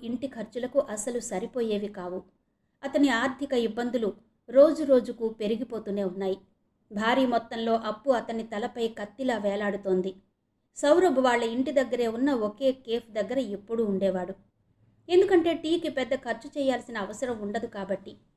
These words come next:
ఆ రోజు కూడా కేఫ్లో టీ చెప్పి డబ్బులు తీసి లెక్క పెట్టుకుంటూ ఉండగా తనని ఎవరో గమనిస్తున్నట్టు అనిపించి తలెత్తి చూశాడు. తనకు ఎదురుగా ఒక మహిళ నిలబడి ఉంది. ఆమెను చూడగానే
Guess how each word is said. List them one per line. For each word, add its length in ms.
ఆ 100
రోజు 260
కూడా 220
కేఫ్లో 460
టీ 320
చెప్పి 320
డబ్బులు 360
తీసి 320
లెక్క 240
పెట్టుకుంటూ 540
ఉండగా 400
తనని 200
ఎవరో 500
గమనిస్తున్నట్టు 680
అనిపించి 460
తలెత్తి 560
చూశాడు. 340
తనకు 200
ఎదురుగా 460
ఒక 220
మహిళ 420
నిలబడి 420
ఉంది. 280
ఆమెను 240
చూడగానే 680